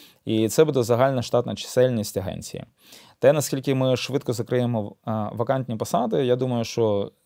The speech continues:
здебільшого до вісімдесяти і більше відсотків, е, ми закриємо штатні посади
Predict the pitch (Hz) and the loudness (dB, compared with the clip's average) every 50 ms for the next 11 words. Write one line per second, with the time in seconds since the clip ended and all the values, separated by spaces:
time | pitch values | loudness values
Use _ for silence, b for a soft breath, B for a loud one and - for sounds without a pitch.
0 | _ - 117 95 101 110 104 120 151 180 175 - 143 120 113 120 117 107 101 101 | _ -10 -8 -4 -4 -2 0 0 0 0 0 -2 -4 -2 0 2 2 2 2 0
1 | 101 107 107 107 113 127 131 123 123 113 - 113 110 104 101 - - - 123 117 | -2 -4 -8 -4 0 0 0 2 0 -2 -4 -4 -6 -6 -6 -8 -6 -2 -2 -2
2 | 113 - 117 107 117 113 - - 107 98 98 - - 165 170 - - 131 123 104 | -2 -2 -4 -4 -4 -4 -4 -6 -8 -8 -4 0 0 0 0 0 -2 -4 -4 -4
3 | - - - 104 101 104 98 98 95 98 107 113 104 104 - - 117 113 107 104 | -6 -4 -2 0 0 2 2 0 0 -2 -2 -4 -6 -6 -6 -4 -2 -2 -2 -4
4 | 98 - - 113 104 - 101 90 - - - 131 135 127 120 110 | -4 -4 -2 -2 -2 -2 -6 -10 -8 -4 -2 -2 0 0 0 -2